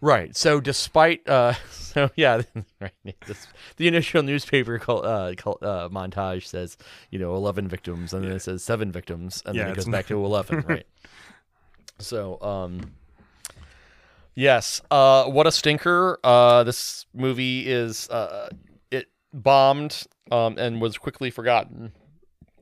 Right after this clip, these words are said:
Speaker 1: and all for very good reason. But you should remember it, um,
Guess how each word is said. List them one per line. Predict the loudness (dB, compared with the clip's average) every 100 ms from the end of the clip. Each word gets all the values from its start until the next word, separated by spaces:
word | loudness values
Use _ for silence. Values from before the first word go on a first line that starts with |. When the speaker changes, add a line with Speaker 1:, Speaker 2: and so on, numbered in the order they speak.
| -6
Speaker 1:
and | -4 -4 -2
all | 0 0
for | -2 -6
very | -6 -6
good | -6 -10
reason. | -14 -18 -20 _ -16
But | -6 -6
you | -4
should | -6 -4
remember | -2 -2 -4 -6
it, | -8 -10 _
um, | -8 -6 -6 -8 -12